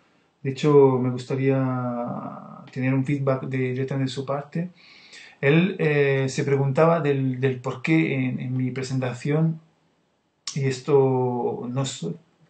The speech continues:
puedo decir que incluso no ha ocurrido solo en esta, sino que en, en las anteriores también,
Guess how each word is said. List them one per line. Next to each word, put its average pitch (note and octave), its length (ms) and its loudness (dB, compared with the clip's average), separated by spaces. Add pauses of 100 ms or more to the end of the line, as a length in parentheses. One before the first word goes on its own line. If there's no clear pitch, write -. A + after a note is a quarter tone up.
(280)
puedo C3 200 0
decir C3+ 280 -2
que C3+ 100 -4
incluso B2 320 -4
no C3+ 160 0
ha C#3+ 60 0
ocurrido C3+ 300 -2
solo C3 180 -4
en C3 80 -2
esta, C3 260 -6
sino A#2+ 220 -6
que A#2 80 -8
en, B2 180 -8
en B2+ 60 -6
las B2+ 140 -8
anteriores C3+ 320 0
también, C#3+ 360 -2